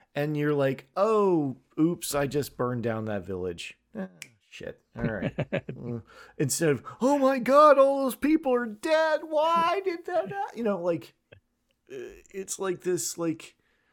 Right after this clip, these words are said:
Speaker 1: emotional, you're, you're, you're, you're like, "I gotta f-, I gotta do the thing. I'm, I'm,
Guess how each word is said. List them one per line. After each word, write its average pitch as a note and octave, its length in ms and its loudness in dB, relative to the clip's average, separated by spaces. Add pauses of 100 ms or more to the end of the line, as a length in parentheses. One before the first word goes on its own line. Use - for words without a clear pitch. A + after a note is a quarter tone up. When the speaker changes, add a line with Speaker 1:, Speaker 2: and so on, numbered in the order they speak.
(220)
Speaker 1:
emotional, D3+ 1200 0 (1000)
you're, E3 540 -2
you're, D#3+ 520 2
you're, D#3+ 520 -2
you're D#3+ 240 -2
like, C3 300 -2 (240)
"I C#3+ 180 0
gotta B2 280 0
f-, - 300 -10
I C#3+ 200 -4
gotta C#3 220 -2
do D3+ 220 0
the C3 120 0
thing. C3 680 -2
I'm, D#3 460 -2
I'm, D3 560 -2